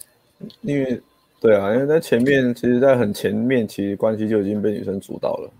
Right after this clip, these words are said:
然后男生通常就是已经被控制了，然后现在只是投资越来越多，加，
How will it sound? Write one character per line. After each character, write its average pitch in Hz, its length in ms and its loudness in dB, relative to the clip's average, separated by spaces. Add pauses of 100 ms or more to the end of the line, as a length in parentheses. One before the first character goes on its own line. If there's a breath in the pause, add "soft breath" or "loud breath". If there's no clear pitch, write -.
然 - 160 -20
后 113 100 -8
男 104 180 -4
生 104 160 -2
通 101 140 -2
常 95 80 -4
就 101 100 -2
是 101 140 -2
已 87 60 -8
经 98 200 -6 (400)
被 107 160 2
控 90 240 0
制 90 160 -4 (120)
了， - 60 -12 (420)
然 92 120 -2
后 95 160 4
现 104 80 2
在 104 140 4
只 90 140 -4
是 98 340 -2 (340)
投 101 200 4
资 107 120 -2
越 113 120 6
来 104 80 6
越 104 120 6
多， 101 440 2
加， - 200 -4